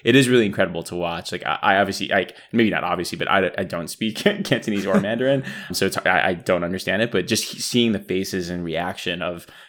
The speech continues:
Speaker 1: like, the restaurant owners that are like, like, "What is this white person doing?"
Speaker 2: They
Speaker 1: Um,
Speaker 2: always say, like, "Oh, your, your Chinese is so good. Where did you learn it? Yours is better than
Speaker 1: Exactly.
Speaker 2: mine." You know, it's, it's great.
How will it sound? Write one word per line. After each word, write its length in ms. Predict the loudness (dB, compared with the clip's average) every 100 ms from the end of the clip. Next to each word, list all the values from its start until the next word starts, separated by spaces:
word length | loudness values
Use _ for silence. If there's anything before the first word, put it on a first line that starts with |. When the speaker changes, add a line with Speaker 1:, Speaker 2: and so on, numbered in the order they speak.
| _
Speaker 1:
like, 160 | -4 -4
the 80 | 0
restaurant 420 | 0 2 -2 0
owners 300 | 0 2 -2
that 100 | -4
are 60 |
like, 320 | -8 -12 -20 -20
like, 120 | -20 _
"What 160 | -8 -6
is 80 |
this 160 | -6 -6
white 180 | -6 -8
person 320 | -8 -10 -8
doing?" 420 | -8 -8 -10 -14 -18 -20 -12
Speaker 2:
They 80 | -4
Speaker 1:
Um, 100 | 4
Speaker 2:
always 300 | 6 6 2
say, 200 | 0 0
like, 200 | 2 0 -2
"Oh, 180 | -6
your, 260 | -4 -4 -8
your 260 | -6 -4 -4
Chinese 420 | -6 -6 -6 -6
is 100 | -6
so 200 | -2 -2
good. 220 | 0 0
Where 120 | 2 0
did 120 | 0
you 120 | -2
learn 240 | 0 0
it? 280 | 2 0 0
Yours 280 | -4 -2 0
is 40 | 0
better 200 | 4 4
than 120 | 2
Speaker 1:
Exactly. 40 | 2
Speaker 2:
mine." 600 | 4 4 2 -4 -8 -16
You 120 | -14
know, 160 | -10 -10
it's, 180 | -12 -18
it's 200 | -20 -20
great. 280 | -20 -20 -20